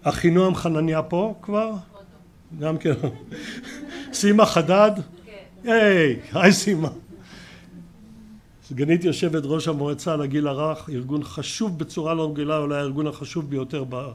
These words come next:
Speaker 1: שעוסק בנושא, מתאם, מרכז, יוזם. וורדה מלכה ממשרד העבודה, מלכה פה? ורדה פה? היא פה? ב-, בצל,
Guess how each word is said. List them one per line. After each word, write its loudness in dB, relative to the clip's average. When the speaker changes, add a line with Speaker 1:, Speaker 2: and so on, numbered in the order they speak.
Speaker 1:
שעוסק -4
בנושא, -2
מתאם, -2
מרכז, 0
יוזם. 0
וורדה 2
מלכה -2
ממשרד -2
העבודה, -4
מלכה -8
פה? -18
ורדה -6
פה? -6
היא -10
פה? -6
ב-, -8
בצל, -4